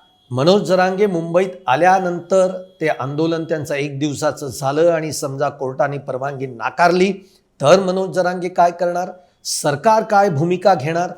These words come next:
या सगळ्याच गोष्टींकडे आपलं बारकाईनं लक्ष असणार आहे. देवेंद्र फडणवीस मुख्यमंत्री म्हणून आता या सगळ्या गोष्टी कशा पद्धतीने हाताळतायत हे बघणं फार महत्त्वाचं आहे, की जरांगेंना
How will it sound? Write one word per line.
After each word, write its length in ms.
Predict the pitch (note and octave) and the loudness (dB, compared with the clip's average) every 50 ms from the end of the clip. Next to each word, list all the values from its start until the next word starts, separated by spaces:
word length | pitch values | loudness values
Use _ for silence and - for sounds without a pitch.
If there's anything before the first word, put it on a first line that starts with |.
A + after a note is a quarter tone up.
| - _ _ _ _ B2+ | -18 _ _ _ _ -2
या 180 | C3+ D#3 E3 | 0 0 0
सगळ्याच 800 | D#3+ - - - - G3+ G#3 F3 D#3 G3 C4 C#4 C#4 C4+ B3 G3+ | 0 -2 -4 -2 -2 0 0 0 6 8 8 8 8 6 2 0
गोष्टींकडे 800 | F3+ F3 G3 D3 - - F#3+ F3+ D#3+ D3+ - D3 B2+ A#2+ G#2+ - - _ _ _ _ _ _ _ _ _ _ | -2 -2 -2 -2 -2 -2 -2 -2 -2 -2 -6 -8 -8 -8 -10 -12 -18 _ _ _ _ _ _ _ _ _ _
आपलं 500 | C3+ C3 - - E3 D3+ D3+ D#3+ C#3 B2+ | 0 0 0 0 0 0 0 0 -2 -2
बारकाईनं 560 | B2 A#2+ B2 C3+ - E3+ F3+ G3 G#3 G#3+ G#3 | -2 -2 -2 -4 -4 -2 0 0 2 0 0
लक्ष 320 | G3 F3 E3+ - - - F3+ | 0 0 -2 -2 -4 -6 -4
असणार 400 | E3 D#3 - - F3 F3 E3+ E3 | -6 -6 -8 -8 -4 -4 -2 -2
आहे. 120 | E3 E3+ E3+ - _ _ _ _ _ _ _ _ _ _ _ _ _ _ _ _ _ - | -2 -6 -8 -14 _ _ _ _ _ _ _ _ _ _ _ _ _ _ _ _ _ -10
देवेंद्र 480 | G2+ A2+ C#3 D#3 F#3 G3 G#3 G#3 G#3+ | -2 0 2 4 4 4 2 0 0
फडणवीस 580 | G#3 G3 F#3 F3+ F#3+ G3 F#3 F#3 G3 - - D#3 | 0 0 0 0 0 0 -2 -4 -4 -4 -6 -8
मुख्यमंत्री 640 | D3+ C#3 - - G#3 A3 A3 G#3+ G#3 G3+ G3 G3+ G3 | -10 -12 -4 -2 -2 0 0 -2 -4 -2 -2 -2 -2
म्हणून 360 | F#3 E3 D#3+ E3+ F#3+ F#3+ F#3 F#3 - | 0 0 -2 -2 -2 -4 -6 -6 -6
आता 200 | C#3 C#3 - E3+ | -6 -2 -2 0
या 180 | E3+ E3+ E3 | 0 0 -2
सगळ्या 420 | D#3+ - - - C#3+ C#3 E3+ F#3 F3+ | -2 -6 -10 -10 -4 0 2 2 2
गोष्टी 400 | D#3 C#3 D#3 C#3 - - F3+ E3 | 2 -2 -4 -6 -6 -6 -6 -6
कशा 340 | E3+ - E3+ C#3+ - F3 E3 | -4 -6 -6 -4 -2 -2 -2
पद्धतीने 640 | E3+ - C#3+ B2+ A#2 G#2+ D#3+ E3 E3 E3 D3+ D#3 D3 | -2 -4 -10 -10 0 0 0 0 0 -4 -8 -8 -8
हाताळतायत 760 | C#3+ - - C3+ - - F#3+ G3 F#3+ F#3 F#3+ G3+ F#3 F#3+ F#3+ - - _ _ _ _ _ _ _ _ | -10 -8 -10 -8 2 4 4 6 6 4 0 -2 -4 -4 -6 -12 -20 _ _ _ _ _ _ _ _
हे 180 | - - G#3+ A#3+ | 8 10 10 10
बघणं 320 | B3 A#3+ A#3 A#3+ A#3+ B3 | 10 8 6 6 2 2
फार 280 | A#3+ - F#3 G3+ G3+ G#3+ | 0 2 2 2 2 2
महत्त्वाचं 580 | G#3 F3+ D#3 F#3+ F#3+ G3 F#3+ F#3 - - F#3+ | 0 0 0 0 -2 -2 -4 -4 -4 -4 -6
आहे, 100 | F3+ - - - _ _ _ _ _ _ _ _ - | -8 -8 -12 -20 _ _ _ _ _ _ _ _ 2
की 140 | A#3+ C#4 | 2 4
जरांगेंना 800 | C4+ F#3+ C#3+ G3+ G3+ G3 F#3+ G3 F#3 F3 F#3 F3 F3 F3 F3 F3 | 4 4 4 4 6 6 4 4 0 -2 -4 -4 -2 -4 -6 -6